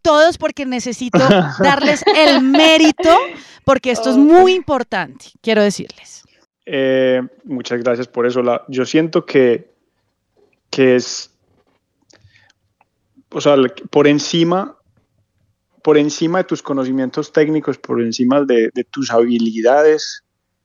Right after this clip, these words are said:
Speaker 2: porque mucha gente las tiene, yo siento que, que hay que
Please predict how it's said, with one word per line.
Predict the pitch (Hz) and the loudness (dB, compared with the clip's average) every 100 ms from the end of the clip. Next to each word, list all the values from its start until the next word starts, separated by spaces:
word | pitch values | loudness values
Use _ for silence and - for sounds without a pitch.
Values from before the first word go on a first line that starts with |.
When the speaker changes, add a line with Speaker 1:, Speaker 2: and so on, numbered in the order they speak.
| _ _ _ | _ _ _
Speaker 2:
porque | 131 - 131 | -4 0 2
mucha | 131 139 - 147 | 2 0 0 0
gente | 151 147 | 2 2
las | 135 107 | 2 0
tiene, | - 135 117 117 _ _ _ _ _ _ | 0 0 0 -6 _ _ _ _ _ _
yo | 135 | -4
siento | 127 143 143 | 0 0 -2
que, | - 127 113 - _ _ | 0 0 0 -6 _ _
que | 139 | -2
hay | 120 117 | -2 -2
que | 139 139 143 143 | 0 4 4 0